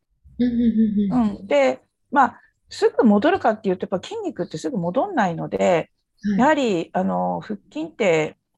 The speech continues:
Speaker 2: 元に戻そうと思ったら腹筋は必要なんですけども、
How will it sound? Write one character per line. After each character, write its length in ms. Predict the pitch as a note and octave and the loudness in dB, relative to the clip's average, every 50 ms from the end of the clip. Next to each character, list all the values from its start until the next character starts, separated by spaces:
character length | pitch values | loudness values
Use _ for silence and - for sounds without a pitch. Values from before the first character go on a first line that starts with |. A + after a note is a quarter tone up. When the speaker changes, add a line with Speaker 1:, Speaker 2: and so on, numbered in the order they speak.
| _ _ _ _ - | _ _ _ _ -4
Speaker 2:
元 240 | A3 C4 - G#4 | -4 -2 0 2
に 80 | D4 A3+ | 2 4
戻 200 | G3+ G3 G#3 G3+ | 2 2 2 0
そ 140 | G3+ C4 B3 | -2 -2 -4
う 60 | A3+ | -4
と 80 | - F#3 | -6 -6
思 100 | F3 F3 | -8 -8
っ 40 | |
た 100 | - F3 | -8 -8
ら 80 | D#3+ D3 | -8 -8
腹 160 | - F#3+ F#3 | -8 -10 -12
筋 220 | - - C4 B3+ B3 | -8 -4 -2 0 0
は 120 | B3 A#3+ | 0 0
必 320 | A3 - - - - C4 | -2 -6 -12 -18 -8 -6
要 300 | B3+ C4+ C4+ C4+ C4+ C4 | -4 -2 0 0 0 0
な 160 | B3+ C4+ C#4 C4+ | 2 2 2 2
ん 80 | A#3 | 2
で 120 | G3 F3 D#3+ | 0 -2 -6
す 100 | - - | -8 -10
け 120 | - E3 | -10 -10
ど 120 | - F3 F3+ | -8 -6 -4
も、 220 | F#3 F#3+ F#3 F3 | -2 0 0 0